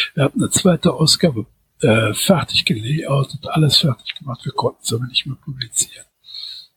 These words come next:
Dann habe ich später das Material genommen, hab dann, äh, ich glaub, so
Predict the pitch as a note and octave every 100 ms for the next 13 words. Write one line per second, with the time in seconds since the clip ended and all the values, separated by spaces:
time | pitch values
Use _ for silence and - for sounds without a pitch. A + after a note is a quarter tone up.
0 | - B2+ A#2 G3 - - G3 F3 D#3 F#3+
1 | D3+ D#3+ B2 F3+ A3+ G3 G3 G3 G3 D#3
2 | D#3 - E3+ D3 C#3+ C#3 D#4 D3+ C#3+ C3
3 | C3 _ _ E3+ - C#3